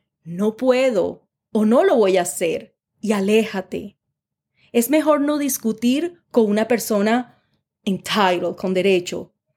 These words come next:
Repito, una persona que cree que se lo merece todo, quiere que tú discutas con él o ella.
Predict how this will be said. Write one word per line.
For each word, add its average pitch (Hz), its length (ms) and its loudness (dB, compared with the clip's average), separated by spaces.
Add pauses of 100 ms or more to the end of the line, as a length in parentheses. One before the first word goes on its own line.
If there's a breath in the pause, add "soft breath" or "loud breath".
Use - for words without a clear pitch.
(120)
Repito, 233 960 0
una 240 240 2
persona 254 480 0
que 220 140 -2
cree 202 240 -2
que 233 80 -2
se 226 160 -2
lo 196 100 -2
merece 190 400 -2
todo, 185 540 0 (280 soft breath)
quiere 233 280 2
que 262 100 0
tú 214 180 -4
discutas 247 680 -2
con 190 260 -2
él 190 480 -2
o 190 160 2
ella. 190 540 0